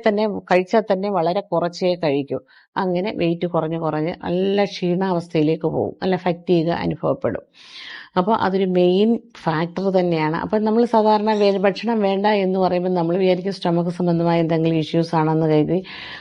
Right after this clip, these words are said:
അതിന് പറ്റിയ ചില മെഡിസിനൊക്കെ എടുത്ത് ഇങ്ങനെ ഇരിക്കുന്നവരുണ്ട്. അപ്പോൾ ഒരിക്കലും അവർ ചിന്തിക്കുന്നതേ ഇല്ല, പാൻക്രിയാസിൻ്റെ പ്രശ്നം കൊണ്ടാണ് ഈ ഒരവസ്ഥ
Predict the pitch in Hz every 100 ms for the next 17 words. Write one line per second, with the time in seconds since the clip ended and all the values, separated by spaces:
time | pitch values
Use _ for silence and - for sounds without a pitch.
0 | - 175 202 220 180 165 180 170 170 165
1 | 165 165 180 165 185 170 160 190 175 170
2 | 160 156 170 165 156 131 123 - - -
3 | - - - 233 208 220 220 208 202 185
4 | 185 190 185 180 165 190 190 180 190 202
5 | 196 190 180 180 156 - 165 165 160 156
6 | 156 180 - 165 160 151 147 147 151 -